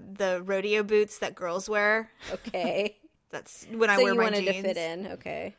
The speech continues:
Speaker 1: Yeah, I wanted to look like I knew what I was
Speaker 2: Again,
Speaker 1: doing.
Speaker 2: here we go again, you know, with, like, having to be what w-,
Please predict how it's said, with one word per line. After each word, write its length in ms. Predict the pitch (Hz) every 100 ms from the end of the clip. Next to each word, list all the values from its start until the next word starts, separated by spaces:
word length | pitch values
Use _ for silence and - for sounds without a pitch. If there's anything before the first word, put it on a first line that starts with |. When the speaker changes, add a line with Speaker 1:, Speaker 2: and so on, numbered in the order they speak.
| _
Speaker 1:
Yeah, 140 | - 247
I 20 |
wanted 260 | 226 226 208
to 80 | 196
look 240 | 190 185
like 180 | 190 185
I 140 | 175
knew 120 | 180 180
what 100 | 190
I 60 |
was 100 | 202
Speaker 2:
Again, 200 | 190 180
Speaker 1:
doing. 280 | 185 196 196
Speaker 2:
here 140 | 208 202
we 120 | 190
go 160 | 180 185
again, 420 | 175 175 170 170
you 140 | 175
know, 160 | 175 160
with, 220 | 175 175 _
like, 180 | 185 180
having 260 | 208 190 190
to 80 | 175
be 360 | 175 175 175 185 202 -
what 120 | 175
w-, 200 | 156